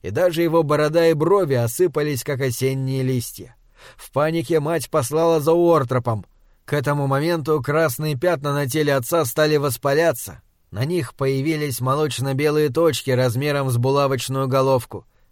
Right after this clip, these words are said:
Дотрагиваться до них отцу было больно.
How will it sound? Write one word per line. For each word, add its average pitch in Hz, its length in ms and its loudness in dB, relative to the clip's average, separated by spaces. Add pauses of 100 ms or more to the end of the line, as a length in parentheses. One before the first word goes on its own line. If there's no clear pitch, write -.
(120)
Дотрагиваться 165 840 2
до 156 140 0
них 156 260 -4
отцу 139 340 -4
было 135 320 0
больно. 117 520 -2